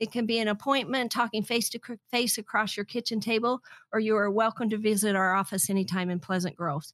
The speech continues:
This analysis will include a fee report and risk assessment to help you recognize unnecessary losses in your portfolio.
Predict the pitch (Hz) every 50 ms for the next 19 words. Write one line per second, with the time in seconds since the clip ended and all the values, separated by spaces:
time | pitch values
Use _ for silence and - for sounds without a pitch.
0 | _ _ - _ _ _ _ _ - 262 302 311 - - 427 381 285 247 233 226
1 | 208 - 226 220 - - 220 220 208 202 - - 196 190 175 165 - - 240 247
2 | 262 262 - - 247 247 247 240 233 220 208 208 226 202 - - 220 208 - -
3 | 214 190 - 208 190 - 196 202 214 202 - 196 196 196 202 208 202 202 - 220
4 | 226 202 196 196 185 208 202 202 196 202 208 196 - - 220 - - 202 202 196
5 | 190 190 190 190 202 208 233 233 - - 208 185 165 165 170 175 170 170 160 -
6 | - 175 - - _ - 170 160 156 156 147 147 147 156